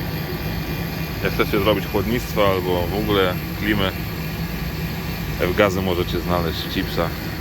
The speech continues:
Albo u Chińczyka na bazarze. Też będzie. No, żarty żartami.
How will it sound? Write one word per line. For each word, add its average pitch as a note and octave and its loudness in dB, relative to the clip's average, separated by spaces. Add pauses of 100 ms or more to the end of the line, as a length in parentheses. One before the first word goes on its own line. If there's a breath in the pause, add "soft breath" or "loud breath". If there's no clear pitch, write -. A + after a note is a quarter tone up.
(1000)
Albo E3+ 8
u C#3+ 6
Chińczyka B2+ 2
na G2 0
bazarze. F2+ 2 (3250)
Też G#2 6
będzie. F#2+ 2 (4000)
No, A2 6
żarty A2 4
żartami. B2+ 2